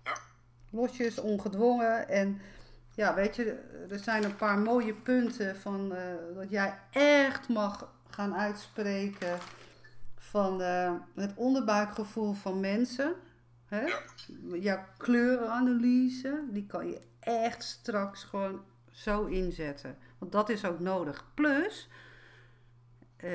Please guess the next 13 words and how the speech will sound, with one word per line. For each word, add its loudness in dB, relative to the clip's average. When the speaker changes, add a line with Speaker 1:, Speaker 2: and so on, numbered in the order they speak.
Speaker 2:
daar -8
praten -4
we -6
natuurlijk -8
ook. -4
Jij -6
behoort -8
ook -8
bij -6
het -8
groepje -14
van, -6
eh, -6